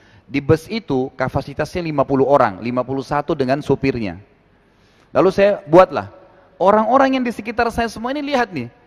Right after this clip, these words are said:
saya lagi ngatur kurma, ambil kuenya, atur di piring, kemudian saya bagiin satu-satu gitu. Udah, tidak ada Bapak Ibu sekalian satupun yang berdiri bantu saya. Satupun nggak ada, duduk semua.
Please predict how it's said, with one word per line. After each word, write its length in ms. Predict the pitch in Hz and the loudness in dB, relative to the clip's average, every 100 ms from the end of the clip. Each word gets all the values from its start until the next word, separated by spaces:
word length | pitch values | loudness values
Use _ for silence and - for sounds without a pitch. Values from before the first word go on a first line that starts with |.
| _ - | _ -4
saya 180 | 143 | -2
lagi 140 | 147 139 | -2 -2
ngatur 220 | 127 120 | -4 -4
kurma, 400 | 113 135 131 127 | -2 -2 0 0
ambil 220 | 120 120 120 | -2 -4 -6
kuenya, 580 | 127 127 131 127 123 - | -2 -2 -2 -2 -4 -6
atur 240 | 107 127 | -8 -8
di 80 | 123 | -8
piring, 420 | 117 127 127 127 - | -8 -6 -6 -8 -12
kemudian 240 | 120 156 | -8 -6
saya 100 | 151 | -4
bagiin 300 | 143 135 147 | -2 -2 -2
satu-satu 420 | 135 127 135 127 120 | -4 -4 -2 -2 -2
gitu. 160 | 107 85 - _ _ - | -8 -12 -18 _ _ -4
Udah, 180 | 139 110 - - - _ | -2 -2 -8 -20 -20 _
tidak 340 | - 190 175 - | -2 6 6 8
ada 300 | 214 240 247 | 6 6 8
Bapak 220 | 208 196 | 8 8
Ibu 160 | 185 185 | 6 2
sekalian 400 | - 202 226 208 | 4 2 2 2
satupun 640 | 226 208 - 202 - 254 220 | 2 4 4 2 2 2 2
yang 80 | 196 | 0
berdiri 320 | 175 196 196 | 0 0 2
bantu 320 | 170 170 170 | 2 2 0
saya. 340 | 156 117 85 - _ _ _ _ _ _ _ _ | 0 0 -4 -14 _ _ _ _ _ _ _ _
Satupun 560 | - 254 262 311 330 247 | 2 4 4 4 4 6
nggak 180 | 190 | 6
ada, 40 | 156 | 6
duduk 240 | 214 285 | 8 6
semua. 340 | 202 226 165 | 6 6 6